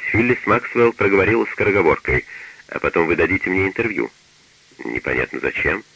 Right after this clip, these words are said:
Я ведь журналистка. Но у меня нет новостей. Наверняка есть. Вы автор бестселлеров и, очевидно, приехали в Вашингтон за материалом для новой книги вроде «Контрудара». Хромая, появляетесь в Хэй Адамсе в таком виде.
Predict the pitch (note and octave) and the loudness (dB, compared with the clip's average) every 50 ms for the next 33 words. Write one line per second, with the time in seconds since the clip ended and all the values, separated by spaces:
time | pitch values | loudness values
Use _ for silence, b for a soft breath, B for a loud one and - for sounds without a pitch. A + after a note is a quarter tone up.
0 | _ - - - C#2+ C#2 C#2+ C2 - D#2 C#2+ D2+ D2+ D2+ - - - - - - | _ -6 -2 -2 0 0 0 0 0 0 0 2 2 2 2 0 -2 -8 -10 -10
1 | - - B B B B B B - C2 B1+ B1+ C2 C2+ C2 C2 C2 B1 - - | -10 -10 B B B B B B -10 -6 -6 -2 -2 -2 0 0 -2 -2 -4 -2
2 | C2 C2+ C2+ - - - G2 A2 - B B B B B - D2 D2 D2+ - D#2 | -4 -2 -4 -4 -4 -2 -2 -2 -4 B B B B B 0 2 2 2 2 0
3 | - - - D#2 D2 C#2+ - - - - - - - - - C#2 D2 E2 F2+ F#2+ | -2 0 0 0 2 2 2 0 0 -2 -4 -8 -8 -6 -2 0 2 2 2 0
4 | - - F#2+ F2+ D2+ E2+ - - - - - D#2+ D#2+ D#2+ F2 G2+ A2 A#2 A2 - | 0 -2 -4 -2 -2 -4 -6 -6 -6 -2 2 2 4 4 2 2 0 -2 -4 -4
5 | - - D2+ - - - - G2+ F#2 F2 F#2 - E2 D#2 E2 F2 - - F#2 E2 | -2 -2 -2 0 0 0 0 0 0 0 0 0 0 0 0 0 0 0 0 0
6 | D2+ D2+ D2+ - - D2+ - - F2+ F2 F2 D#2 D2+ C#2+ C#2+ - - - F2 - | 0 0 -2 -2 -4 -4 -2 2 2 2 2 2 0 -2 -2 -2 -2 0 0 2
7 | F2+ G2+ G#2+ A2 G#2 D2+ C#2+ C#2+ D#2+ F2 F2 E2+ D#2 - - E2+ G2 G#2+ G#2 F#2+ | 2 2 2 0 0 0 0 2 4 4 4 4 2 0 -2 -2 0 0 2 2
8 | F2+ F2 F#2+ G2 G2+ G2 - B B B B - F2+ F2+ F2+ - G#2 A#2 G#2+ G2+ | 4 4 4 4 2 0 -2 B B B B 0 0 2 2 2 0 2 2 2
9 | D#2 C#2 - - - B B B B B B B B B B B B B - - | 0 0 -4 -6 -10 B B B B B B B B B B B B B -6 -2
10 | F2+ F2+ F2 E2+ E2+ F#2 G#2 A#2+ B2+ C3+ C3+ - _ _ _ - C#2+ C#2+ D2+ D2+ | 0 2 2 4 4 2 2 2 0 -2 -4 -6 _ _ _ -2 0 2 4 4
11 | D2+ E2+ F#2 G2 G#2 G#2 - - F2 - - - F2+ E2+ E2+ - - E2 E2+ G#2 | 4 4 4 4 2 0 0 -2 -6 -4 -4 0 0 0 0 0 0 0 0 0
12 | G#2+ - - A2+ - - G#2+ - - C3 B2 B2 C3+ - - - - | -2 -4 -4 -6 -4 -6 -4 -2 -2 -2 0 0 -2 -2 -2 -4 -8